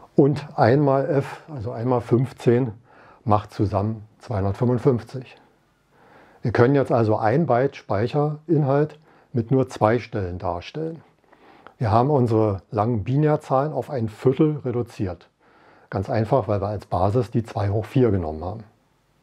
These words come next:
Obwohl das Hexadezimalsystem bevorzugt wird, gibt es in höheren Programmiersprachen die Möglichkeit, alle drei Zahlensysteme zu benutzen. Um Irrtümer zu vermeiden, muss man deswegen immer angeben, mit welchem Zahlensystem man gerade arbeitet.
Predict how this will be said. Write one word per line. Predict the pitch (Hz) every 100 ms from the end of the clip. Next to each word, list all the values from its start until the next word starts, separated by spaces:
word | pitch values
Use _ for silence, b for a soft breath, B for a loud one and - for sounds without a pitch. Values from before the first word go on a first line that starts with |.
| _ _ _ _ _ _ _ -
Obwohl | 117 120
das | 143 127
Hexadezimalsystem | 127 - 120 120 120 107 110 113 107 104
bevorzugt | 98 - 120 - 135 131
wird, | 127 127
gibt | 117 113
es | 107
in | 101 92
höheren | 107 123 117
Programmiersprachen | 123 110 104 110 110 107 101
die | 92
Möglichkeit, | 95 107 110 - 107 104 - B B B
alle | - 104
drei | 101 90 101
Zahlensysteme | - 98 104 101 - 92 98
zu | 104
benutzen. | 101 90 82 - 87 - B B B B B -
Um | 147
Irrtümer | 151 - 160 147
zu | 131
vermeiden, | 120 127 113 127 127
muss | 117
man | 110 101
deswegen | 107 107 117
immer | 98 98
angeben, | 104 127 127
mit | 120 104
welchem | 87 95 113
Zahlensystem | - 92 104 110 110 104
man | 104
gerade | 85 90
arbeitet. | 107 107 104 101 90